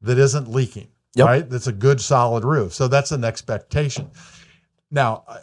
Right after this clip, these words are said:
Speaker 1: but I, I a hundred percent agree with you. It's the desirability issue, the desirability of, of seeing a house. If there's two houses for sale and they're both the same price and this one has a brand new roof,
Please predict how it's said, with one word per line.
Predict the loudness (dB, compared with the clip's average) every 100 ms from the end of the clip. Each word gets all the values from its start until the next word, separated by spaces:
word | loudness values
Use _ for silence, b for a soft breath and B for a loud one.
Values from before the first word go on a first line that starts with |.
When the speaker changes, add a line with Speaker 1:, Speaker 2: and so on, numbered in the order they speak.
| -10
Speaker 1:
but | -2 0
I, | 0
I | -2 -2
a | -2
hundred | -2 0 2 2 0
percent | -2 -4 -4
agree | -4 -4
with | -4 -2
you. | -4
It's | -4
the | -8 -10
desirability | -6 -2 0 0 0 -2 -4 -4 -2 -2 -2 -2 -4
issue, | -4 -6 -10 -10 -16 _ _ _ _ _ _ _ -6
the | -2
desirability | -2 2 2 2 2 0 -2 0 0 0 -2 -6 -10 _ _ _ _ _ _
of, | 0 0 -2 _ -8
of | -8 -6
seeing | -4 -2
a | 0
house. | 2 0 0 -6
If | -8
there's | -8
two | -2 2
houses | 2 2 0 -6
for | -8 -6
sale | 0 2 2 0 -6
and | -6
they're | -4
both | 0 -2 -2
the |
same | -6 -6 -4
price | -2 0 0 -4
and | -6
this | -4
one | -4
has | -4 -4
a |
brand | -4 -2 -2
new | -4
roof, | -2 0 0 -4 -10